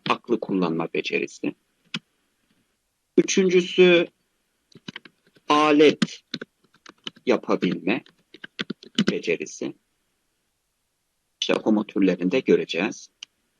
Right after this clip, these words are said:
Oldovan kültürleri, Aşölyenler, Musteryen kültürler, alet yapabilme.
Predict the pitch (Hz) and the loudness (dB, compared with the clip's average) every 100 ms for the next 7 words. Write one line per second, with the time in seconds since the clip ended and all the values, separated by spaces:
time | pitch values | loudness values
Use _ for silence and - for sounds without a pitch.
0 | _ - 101 92 87 80 78 - - 95 | _ -2 0 2 0 0 -4 -6 -6 -8
1 | 87 82 85 - - - 87 - 85 80 | -6 -4 -4 -4 -4 -2 -2 -2 -4 -2
2 | 87 85 - - _ _ _ _ _ _ | -2 0 0 -4 _ _ _ _ _ _
3 | - 104 - 90 87 90 90 - - - | -2 -2 0 -4 -2 -2 -2 -4 -6 -6
4 | - - 80 90 87 - - _ _ _ | -10 -4 0 2 0 -2 -6 _ _ _
5 | _ _ _ _ 110 107 87 - - 90 | _ _ _ _ -2 0 0 -2 -6 -6
6 | - 85 80 117 143 | -10 -14 -6 -2 -2